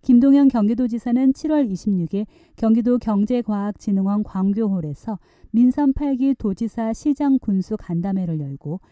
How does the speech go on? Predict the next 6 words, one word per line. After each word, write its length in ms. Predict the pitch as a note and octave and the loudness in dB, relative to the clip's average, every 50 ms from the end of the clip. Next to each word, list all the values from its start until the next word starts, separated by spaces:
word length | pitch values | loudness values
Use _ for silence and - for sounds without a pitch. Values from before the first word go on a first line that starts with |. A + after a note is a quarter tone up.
| _ _ _ _ | _ _ _ _
경기도가 520 | - - A#3 A#3+ B3 C#4+ B3+ C#4 C4+ C4+ A#3+ | 2 4 6 6 6 6 4 4 2 2 2
바뀌면 500 | B3+ A#3+ - - A#3 A#3 C4 C4+ C4 B3+ | 0 -2 -2 0 0 2 4 4 4 2
대한민국이 680 | - A3 G#3+ A3 A3+ A3+ A#3 A#3 A3+ A3 A#3 G#3+ A#3+ | 2 0 -2 2 2 2 4 4 2 2 0 -2 -2
바뀐다는 600 | - - F3+ E3 - A3+ A3 G#3+ G#3 G#3 A3+ B3 | -6 -6 -8 -8 -6 -4 -2 -2 0 0 0 -2
확신이 460 | A#3 - C#4+ - - - C4 B3 G#3+ | -2 -4 -10 -10 -4 -2 0 0 0
있다. 340 | E3+ - _ - D3+ C#3 B2 | -2 -6 _ -14 -18 -18 -18